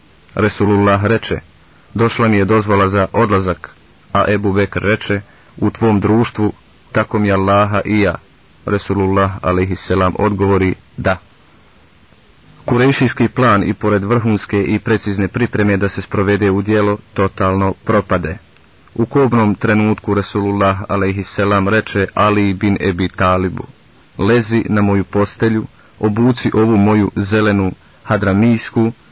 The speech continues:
burdu, spavaj u njoj, neće ti se ništa loše dogoditi od njih." Resulullah alejhisselam je prilikom spavanja oblačio ovaj isti ogrtač.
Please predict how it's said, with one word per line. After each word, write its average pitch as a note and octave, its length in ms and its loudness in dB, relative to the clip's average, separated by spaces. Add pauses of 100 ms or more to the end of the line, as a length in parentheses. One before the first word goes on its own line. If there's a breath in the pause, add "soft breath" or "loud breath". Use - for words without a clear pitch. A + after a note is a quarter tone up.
(140)
burdu, A#2+ 600 2 (160)
spavaj G#2+ 580 2
u A2+ 120 0
njoj, A#2 260 0 (320 soft breath)
neće B2 400 0
ti G#2+ 140 -6
se G#2+ 240 -2
ništa A2 340 -2
loše G#2 280 -2
dogoditi G2 540 -2
od G2 140 0
njih." F2+ 200 -4 (600)
Resulullah G#2+ 640 0 (120)
alejhisselam G2 800 0
je F2+ 80 -6
prilikom G2 520 -2
spavanja G#2 640 2
oblačio G2 640 0
ovaj F#2 280 0
isti F#2+ 320 -2
ogrtač. F#2 500 -2